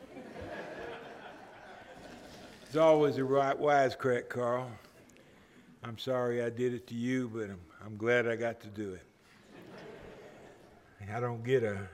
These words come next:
I don't get a wisecrack very often. Well, I don't get it right at least <laughs> very often.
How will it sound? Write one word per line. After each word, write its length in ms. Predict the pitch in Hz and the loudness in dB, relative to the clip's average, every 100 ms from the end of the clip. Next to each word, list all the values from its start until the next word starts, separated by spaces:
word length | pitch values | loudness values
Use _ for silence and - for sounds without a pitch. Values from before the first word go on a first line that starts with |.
| 98 | -8
I 60 | |
don't 180 | 131 117 | -8 -6
get 180 | 123 131 | 0 0
a 40 | |
wisecrack 680 | 113 110 110 104 - 117 110 | 2 0 0 -2 -2 -2 -2
very 300 | 113 110 107 | 0 0 2
often. 400 | 110 113 - 104 101 - - - - - - - - - - - - | 0 -2 -6 -8 -4 -4 -6 -12 -20 -20 -20 -14 -6 0 0 0 -6
Well, 360 | 107 110 110 110 | -2 2 2 0
I 20 | |
don't 200 | 113 110 | 0 -2
get 160 | 110 | -2
it 100 | 107 | -2
right 300 | 95 110 110 | 0 0 0
at 160 | 107 98 | -2 -4
least 320 | 107 - 98 | -4 -4 -4
<laughs> 80 | - | -2
very 260 | 185 - 143 | 0 0 0
often. 420 | 120 - - | -2 -6 -10